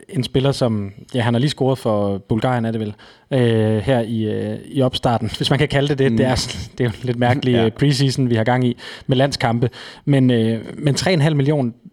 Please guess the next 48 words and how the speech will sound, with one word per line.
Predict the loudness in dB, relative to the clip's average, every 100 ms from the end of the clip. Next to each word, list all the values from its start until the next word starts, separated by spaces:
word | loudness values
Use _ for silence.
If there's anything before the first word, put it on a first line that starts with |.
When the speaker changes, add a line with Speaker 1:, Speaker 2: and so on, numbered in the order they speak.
| -14
Speaker 1:
altså, | -4 -2 -2 -12 _ -20 _ _ -14 -2
det, | -2 0 0
det | 2 0 -6 -4
tænker | 0 2
jeg | 0 0
er, | -2
altså, | -6 -12 -18 _ -20 _ -20 -2
virkelig, | 0 0 -2 -8 -10 -16 -14 -16 -18 -20 -16
øh, | -14 -2
værd | 0 2
at | 2
holde | 2
øje | 4
med | 2
i | 2
forhold | 0 0
til | 0
det |
Midtjylland-spiller. | 0 -2 -4 -4 -6 -6 -4
Speaker 2:
Ja, | 0 2
så | 2
var | 2
han | 2 4
jo |
lovende | 4 6 4 2 -2
i | -2 2 2
den | 2 0 0
kamp, | -2 -2 -2
de, | -2 -2
de | -2 0
vandt | 0 0
ude. | 2 2
Jeg |
kan | 0
ikke | -2
huske, | -4 -2
hvem | -2 -2
de, | -4 -6
de | -4 -6
spillede | -2 0 2
mod, | 0 0
da | -2
de | -2
gik | -4 -2
ud | -4 -2
videre | 2 4
i | 4
Europa. | 2 0